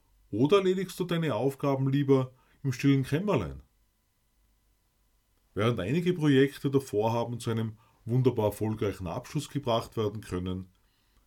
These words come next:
sind wieder andere bereits von Beginn an zum Scheitern verurteilt. Den Grund dafür finden wir oft in unterschiedlichen Befindlichkeiten von einzelnen Abteilungen, die eine reibungslose, das Gesamtbild betrachtende Realisierung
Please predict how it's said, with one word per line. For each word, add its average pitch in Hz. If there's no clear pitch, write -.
sind 110
wieder 143
andere 151
bereits 123
von 135
Beginn 123
an 120
zum -
Scheitern 101
verurteilt. 95
Den 92
Grund 104
dafür 190
finden 180
wir 156
oft 160
in 170
unterschiedlichen 180
Befindlichkeiten 165
von 113
einzelnen 131
Abteilungen, 139
die 127
eine 120
reibungslose, 156
das 170
Gesamtbild 139
betrachtende 120
Realisierung 110